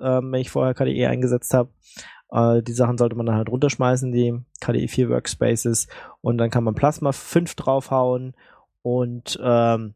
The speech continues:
ja, merkt dementsprechend auch, dass man, ups, einen S D D M braucht und was, dass man den konfigurieren muss und dass der plötzlich auf T T Y, äh, eins läuft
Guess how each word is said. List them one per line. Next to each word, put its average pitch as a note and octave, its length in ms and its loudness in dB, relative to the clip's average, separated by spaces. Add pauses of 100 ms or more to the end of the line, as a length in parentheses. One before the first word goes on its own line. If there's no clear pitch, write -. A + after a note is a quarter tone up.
ja, B2 280 4
merkt B2+ 320 -6
dementsprechend C3+ 680 -4
auch, C3+ 220 -2
dass B2+ 240 -4
man, C3 120 -4
ups, F3 300 -4
einen D#3 100 0
S D3 220 2
D D3+ 120 2
D C#3+ 100 2
M E3 220 2
braucht E3 420 2
und D#3+ 120 -6
was, D3 160 -8
dass D3+ 180 -4
man D3+ 120 -6
den D#3 160 -4
konfigurieren E3+ 560 0
muss F3 320 0 (380)
und A#2+ 180 -4
dass C#3 120 -2
der C#3+ 100 4
plötzlich D3+ 340 -2
auf C#3 80 0
T E3 140 -2
T D#3+ 100 0
Y, D3 540 4
äh, C#3 360 0
eins E3 420 0
läuft F3+ 720 0